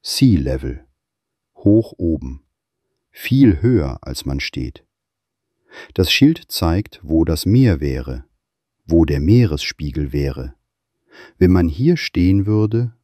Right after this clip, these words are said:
und das Meer käme, bis dort oben käme.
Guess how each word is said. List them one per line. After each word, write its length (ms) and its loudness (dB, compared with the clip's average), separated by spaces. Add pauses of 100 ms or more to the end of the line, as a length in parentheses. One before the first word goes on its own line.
und 180 -4
das 160 -8
Meer 360 0
käme, 640 -4 (840)
bis 280 0
dort 380 -4
oben 400 -2
käme. 540 -8